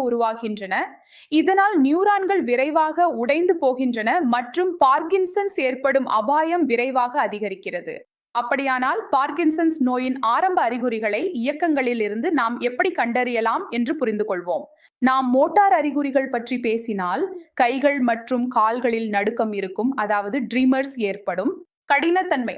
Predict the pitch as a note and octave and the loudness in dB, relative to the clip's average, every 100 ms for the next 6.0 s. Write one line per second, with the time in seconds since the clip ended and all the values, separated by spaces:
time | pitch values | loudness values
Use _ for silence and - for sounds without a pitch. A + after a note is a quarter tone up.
0 | A3+ A3+ B3+ F4 C4 D#4 D#4+ E4+ F4 E4 | -2 -2 0 -2 0 0 0 0 0 0
1 | B3+ B3+ B3+ C4 E4+ G#4 - _ - B3+ | 0 -2 -2 0 -2 -4 -16 _ -2 0
2 | D4+ E4 E4 B3 A#3+ C4+ D#4 D4 C4 D4 | 2 2 0 0 0 -2 -2 -2 -2 0
3 | C4 G#3+ G3+ F#3 B3 F4+ A3+ A3 A3 A#3 | 0 0 -4 -4 -2 -2 -2 -2 -2 -2
4 | C#4+ B3 A3 G#3+ B3 B3+ A3+ G#3+ A3 A#3+ | 0 0 0 -2 -2 -2 -4 -4 -4 -2
5 | G#3 F#3+ F3+ F#3 C#4+ G3 F3+ F3+ E3+ D#3 | 0 0 -2 -2 -2 0 -2 -6 -6 -6